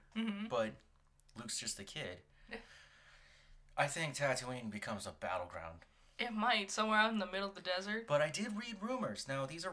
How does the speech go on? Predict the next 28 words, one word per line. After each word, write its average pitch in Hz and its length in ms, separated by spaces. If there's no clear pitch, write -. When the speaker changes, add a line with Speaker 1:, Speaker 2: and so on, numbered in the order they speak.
Speaker 2:
rumors. 165 400
I 131 140
read 135 160
these 123 180
months 139 380
ago. 110 380
I - 20
reported 123 400
them 117 140
on 104 240
a 101 40
different 127 400
podcast 104 640
called - 240
Coffee 110 380
Break. 98 440
Not 107 160
trying 110 260
to 110 60
plug 98 320
it. 95 160
You'll 107 100
probably 95 320
hear 92 140
from 82 180
it. 254 120
Speaker 1:
<laughs> 247 380
Speaker 2:
That 139 440